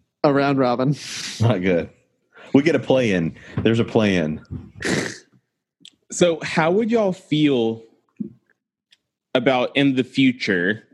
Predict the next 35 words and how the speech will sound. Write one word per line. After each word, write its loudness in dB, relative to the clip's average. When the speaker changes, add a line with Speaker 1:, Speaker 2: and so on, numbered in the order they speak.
Speaker 3:
And 0
I 0
swear 0
I -2
am 0
gonna 0
come 0
back -2
to, 2
to -2
State, 0
um, 0
getting 2
their 0
coastal 0
dream. 0
Um, 0
but 0
how 0
do 0
y'all 2
feel 0
about -2
the 0
A 2
C 0
C 0
in 2
the 0
future -2
going 0
to 0
a 0
nine 2
game, 0